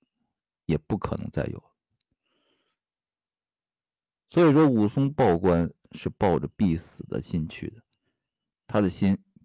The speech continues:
真的已经开始凉了。这武松呢，来到这县衙，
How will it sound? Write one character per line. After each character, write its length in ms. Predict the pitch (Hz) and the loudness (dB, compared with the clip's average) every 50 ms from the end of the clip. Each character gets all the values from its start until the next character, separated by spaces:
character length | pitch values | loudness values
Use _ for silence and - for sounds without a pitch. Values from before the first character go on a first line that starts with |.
| _ _ _ | _ _ _
真 300 | - 127 117 120 117 104 | 2 2 4 4 4 2
的 160 | 87 62 52 | 2 0 -2
已 160 | 52 60 - | -6 -10 -10
经 180 | - - 65 - | -10 -12 -12 -12
开 180 | - - - 76 | -10 -8 -8 -8
始 100 | - - | -6 -8
凉 260 | - - - - - | -10 -8 -8 -10 -10
了。 160 | - - - _ _ _ _ _ _ _ _ _ _ _ _ _ _ _ _ _ _ _ _ _ _ _ _ _ _ _ _ _ _ _ _ _ _ _ _ _ _ _ _ _ _ _ _ _ _ _ _ _ _ _ _ _ _ _ _ _ _ _ _ _ _ _ _ _ _ _ _ _ _ _ | -14 -16 -20 _ _ _ _ _ _ _ _ _ _ _ _ _ _ _ _ _ _ _ _ _ _ _ _ _ _ _ _ _ _ _ _ _ _ _ _ _ _ _ _ _ _ _ _ _ _ _ _ _ _ _ _ _ _ _ _ _ _ _ _ _ _ _ _ _ _ _ _ _ _ _
这 160 | - 170 190 | 0 2 2
武 140 | 170 139 131 | 4 2 2
松 220 | 123 - 165 156 | 2 2 2 2
呢， 260 | 156 135 107 - - _ _ _ _ _ _ _ _ _ _ _ _ - - _ - - _ _ _ _ _ _ _ _ _ _ _ _ | 4 4 2 2 -2 _ _ _ _ _ _ _ _ _ _ _ _ -20 -20 _ -20 -20 _ _ _ _ _ _ _ _ _ _ _ _
来 200 | - 110 120 127 | 2 2 4 4
到 160 | 131 117 107 | 4 4 4
这 140 | 104 101 98 | 4 2 0
县 300 | - - 117 101 90 82 | 0 -2 0 0 0 0
衙， 220 | 76 73 85 | 0 -2 -4